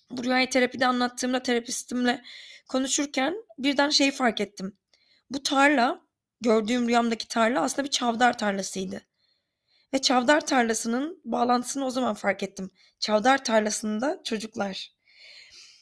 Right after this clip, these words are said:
Ee, hayattaki hala bende en büyük iz bırakan kitap hangisi diye sorarsanız J D Salinger'ın, e, Çavdar Tarlasında Çocuklar kitabı. Eskiden Gönül Çelen ismiyle çevriliyordu Türkçe'ye ama artık ismi değişti.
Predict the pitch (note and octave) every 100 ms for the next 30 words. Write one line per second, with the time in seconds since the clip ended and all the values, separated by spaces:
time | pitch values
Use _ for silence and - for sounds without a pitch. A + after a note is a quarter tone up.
0 | - - A3 G#3+ G#3+ B3 B3 - C#4 E4
1 | F4 G#4 - C4 B3+ C4 A#3+ A#3+ A#3+ -
2 | A#3+ A#3 A#3+ - - A3 A3 G#3+ G#3+ G#3
3 | - A#3 - - - A#3 A3 - G#3 G3+
4 | A3+ A3 A3+ A3 C4+ - - _ _ _
5 | _ _ _ A3 A3 G#3 G#3 A#3 - A3+
6 | A3 G3+ G#3 G#3+ A#3+ - G#3 G3+ G#3 -
7 | G3+ G#3 G#3 G3+ G3+ - B3+ G#3+ - G#3
8 | G#3 - F#3+ G3 - G#3 - - G#3+ G#3
9 | G#3 G#3 G#3+ G#3 G#3 - G3+ G3+ - F#3+
10 | F#3 G3 F#3+ F3+ - G#3 A3+ B3 G#3+ -
11 | - - - G3+ A3+ G#3+ G3+ - - A3